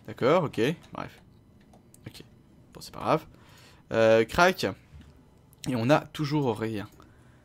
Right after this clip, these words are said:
Euh, ok, donc euh, je retourne un petit peu cette vidéo à l'arrache. Pourquoi ? Parce qu'en fait, <laughs> euh, suite à une mise à jour, euh, Robocraft a un problème de matchmaking.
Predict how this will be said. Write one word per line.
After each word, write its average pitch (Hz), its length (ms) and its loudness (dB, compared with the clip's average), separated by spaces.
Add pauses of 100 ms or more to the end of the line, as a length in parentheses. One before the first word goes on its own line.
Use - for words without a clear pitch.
(320)
Euh, - 500 -4
ok, 110 200 -2 (320)
donc 165 320 8
euh, 143 320 8
je 170 80 0
retourne 247 160 2
un 233 40 2
petit 208 120 -4
peu 226 40 2
cette 214 100 -4
vidéo 190 200 2
à - 20 8
l'arrache. 196 340 6
Pourquoi ? 214 320 4
Parce 156 120 -2
qu'en 165 60 0
fait, 202 220 0 (400)
<laughs> 233 320 -10
euh, 151 680 8
suite 240 200 -2
à 247 40 2
une 226 60 4
mise 226 120 4
à 226 80 12
jour, 190 480 6
euh, 127 240 10
Robocraft 190 760 8
a 143 240 10
un 139 80 6
problème 160 300 8
de 151 40 10
matchmaking. 175 760 2